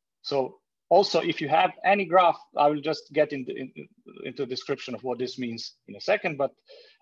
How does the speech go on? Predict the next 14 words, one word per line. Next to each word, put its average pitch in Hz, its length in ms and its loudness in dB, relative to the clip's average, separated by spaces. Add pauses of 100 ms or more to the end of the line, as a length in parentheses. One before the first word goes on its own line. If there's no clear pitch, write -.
actually 147 300 2
it's 139 120 -6
a 139 40 -2
characterization. 139 640 0
If 143 100 -6
you 151 80 -6
have 160 160 8
a 147 60 2
graph 151 380 6
satisfying 135 520 0
this 123 320 -6 (400)
set 131 240 0
of 117 100 -8 (640)
conditions, 180 560 0